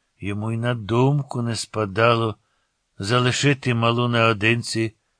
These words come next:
зі сторожовим кораблем. Ходімо, немає чого тут стояти. Дівчинка вийняла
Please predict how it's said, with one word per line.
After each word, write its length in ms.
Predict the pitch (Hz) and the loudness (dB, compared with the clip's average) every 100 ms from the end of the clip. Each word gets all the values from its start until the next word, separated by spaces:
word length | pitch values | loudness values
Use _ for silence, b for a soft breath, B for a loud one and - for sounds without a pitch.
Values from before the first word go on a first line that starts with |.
| _ _ | _ _
зі 240 | 85 95 | -10 -8
сторожовим 760 | 104 - 104 98 92 95 95 92 | -8 -8 -8 -6 -6 -6 -8 -10
кораблем. 640 | - 92 95 85 90 85 87 _ _ _ _ | -10 -8 -8 -6 -8 -8 -14 _ _ _ _
Ходімо, 540 | - 107 101 101 87 85 _ _ _ _ - | -6 -4 -2 -4 -6 -12 _ _ _ _ -8
немає 500 | 104 117 120 110 110 | -4 2 4 4 4
чого 260 | - 110 | 0 -2
тут 220 | 104 110 - | -2 -6 -6
стояти. 600 | - 107 101 98 - 82 _ _ - | -4 -2 -2 -6 -10 -20 _ _ -16
Дівчинка 920 | 92 98 147 147 - 107 90 - 104 | -8 -2 -2 -2 -8 -10 -8 -6 -4
вийняла 720 | 98 101 123 123 117 110 107 | -2 -2 0 0 -2 -2 -4